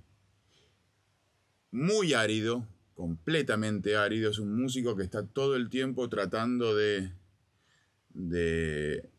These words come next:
como de, de, de producir sonido en los instrumentos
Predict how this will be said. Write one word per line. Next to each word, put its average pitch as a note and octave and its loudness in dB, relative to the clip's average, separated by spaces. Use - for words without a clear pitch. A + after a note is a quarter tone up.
como G2+ -4
de, G2+ 2
de, G#2+ 0
de A2 0
producir A#2+ 2
sonido E3+ 2
en D#3+ 0
los B2+ -2
instrumentos E3 -2